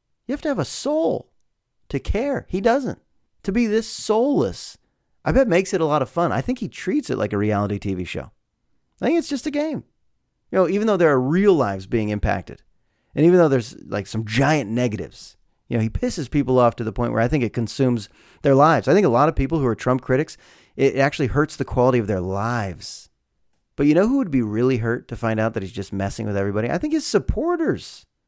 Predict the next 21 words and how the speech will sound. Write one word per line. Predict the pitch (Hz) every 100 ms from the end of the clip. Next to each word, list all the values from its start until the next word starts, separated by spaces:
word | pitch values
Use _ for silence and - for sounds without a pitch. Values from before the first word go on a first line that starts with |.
| _ _ _
They'd | - 254
be | 277
hurt | 117 196 254
to | 160
know | 165 160
he | 220
doesn't | 254 190
give | 120
a | 87
shit. | 90 101 117 - _ _ _ _ _ _ _ _
Like, | 196
he | 156
definitely | 156 220 277
doesn't | 170 151 143
care | 120 127 117 110 _ _
about | 131 131 120
hurting | 127 123 104
people. | 98 92
We | 110
know | 123
that. | 104 90